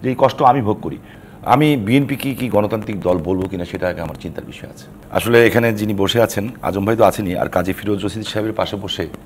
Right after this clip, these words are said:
উনি একটা জ্বলন্ত ইতিহাস, আহ, আমি মনে করি এবং আমার অত্যন্ত শ্রদ্ধার পাত্র। আহ, উনি যখন কথা বলেন, পার্লামেন্টেও বলেন, আমি সেটা খুব খেয়াল করে শুনি, কারণ বই পুস্তক পড়ে যা জানা যায় না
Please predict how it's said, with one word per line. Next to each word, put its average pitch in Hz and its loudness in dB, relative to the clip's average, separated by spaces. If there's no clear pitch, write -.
উনি 92 -4
একটা 95 -4
জ্বলন্ত 92 0
ইতিহাস, 95 0
আহ, - -6
আমি 82 -2
মনে 85 -2
করি 90 -2
এবং 80 -2
আমার 80 -2
অত্যন্ত 90 -6
শ্রদ্ধার 87 -4
পাত্র। 82 -6
আহ, 80 -6
উনি 80 -4
যখন 82 -6
কথা 82 -4
বলেন, 80 0
পার্লামেন্টেও 80 -4
বলেন, 78 -10
আমি 82 -10
সেটা 73 -16
খুব - -16
খেয়াল 87 -4
করে 87 -8
শুনি, 78 -10
কারণ 78 -6
বই 98 4
পুস্তক 107 -6
পড়ে 98 0
যা 85 0
জানা 76 -2
যায় 82 -2
না 67 -12